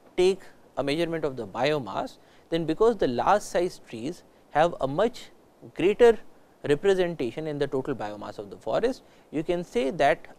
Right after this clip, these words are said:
I'll, um, I'll choose a sample in which these large size trees are, are proportionally represented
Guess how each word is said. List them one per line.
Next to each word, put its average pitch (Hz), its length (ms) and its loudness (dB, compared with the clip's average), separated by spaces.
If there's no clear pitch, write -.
I'll, 151 300 0
um, 110 220 -8
I'll 127 160 -2
choose 226 400 -2
a 135 80 -2
sample 123 480 -4
in 147 140 -6
which 170 240 -2
these 139 260 -6
large 127 320 2
size 123 280 -6
trees - 360 -8
are, 131 200 2
are 143 160 2
proportionally 208 600 2
represented 104 720 -6